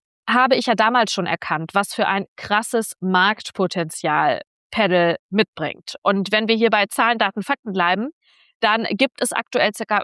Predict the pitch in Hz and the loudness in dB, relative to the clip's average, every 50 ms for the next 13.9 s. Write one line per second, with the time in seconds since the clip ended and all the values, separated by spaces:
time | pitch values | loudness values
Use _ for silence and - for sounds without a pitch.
0 | - - - 285 269 254 226 - - - 202 208 208 214 208 - - - 190 196 | -2 -4 -2 -2 -2 -2 -6 -6 -4 -4 -2 -2 -2 -4 -6 -6 -6 -4 -2 0
1 | 202 185 160 202 202 220 240 233 220 208 196 _ _ - 220 - - - - - | 0 2 2 2 4 4 2 2 0 -2 -4 _ _ -6 -6 -6 -8 -12 -12 -6
2 | - 233 226 226 196 202 202 196 190 - - _ _ _ _ _ - - - - | -4 -2 -2 0 0 2 2 2 2 0 -2 _ _ _ _ _ -14 -12 -12 -8
3 | - 226 247 247 269 277 269 - - - 226 262 277 277 285 294 359 359 254 226 | -6 -4 0 2 2 0 0 -2 -6 -4 0 0 2 2 0 0 0 0 0 0
4 | 240 247 - 285 285 311 453 494 - - _ _ _ _ _ _ _ _ _ _ | 0 2 2 2 2 2 0 -2 -6 -12 _ _ _ _ _ _ _ _ _ _
5 | _ _ _ _ _ _ _ - 233 240 233 240 240 233 233 226 - - - 202 | _ _ _ _ _ _ _ 6 6 8 8 6 4 2 0 -2 -2 -4 -4 -2
6 | 185 226 220 247 320 - - - 254 240 233 220 226 - - 214 208 220 226 - | 0 2 2 2 0 -2 -2 0 0 0 0 -2 -4 -2 0 0 0 0 0 -2
7 | - 240 233 233 226 - - - - 208 220 208 - - - 220 208 208 202 - | 0 2 2 2 0 -4 -8 -4 -2 0 0 0 -2 -4 -2 0 2 2 2 0
8 | - 202 214 240 254 - - 233 214 214 208 196 - 196 185 185 185 180 180 180 | 0 -2 -2 -2 -4 -4 -2 0 0 2 0 0 -2 0 2 2 2 4 2 2
9 | 185 180 - - _ _ _ - - 220 226 - - - - 185 170 180 208 240 | 0 0 -4 -8 _ _ _ -4 0 0 0 0 -4 -8 -4 -2 0 0 2 0
10 | - - - - - 220 220 220 202 - _ _ - 226 196 202 190 - 190 190 | 0 -2 -4 -2 -2 0 0 -2 -2 -6 _ _ -8 -4 -2 -2 -2 0 0 0
11 | 190 202 220 214 185 185 190 - - - 190 - - - 180 - - 190 170 170 | 0 0 0 -2 -2 -2 -4 -4 -6 -12 -14 -12 -10 -10 -12 -8 -6 -4 -4 -4
12 | 170 - - - 196 - - 214 196 165 165 131 180 190 180 196 190 - 262 254 | -6 -8 -8 -8 -6 -4 -2 -2 -2 0 0 -2 -2 -2 -2 -4 -2 -2 0 0
13 | 233 220 - - 185 196 190 185 185 175 180 - - - 196 196 196 190 | 0 0 -2 -2 -2 -2 -4 -4 -6 -6 -8 -8 -4 0 0 2 2 0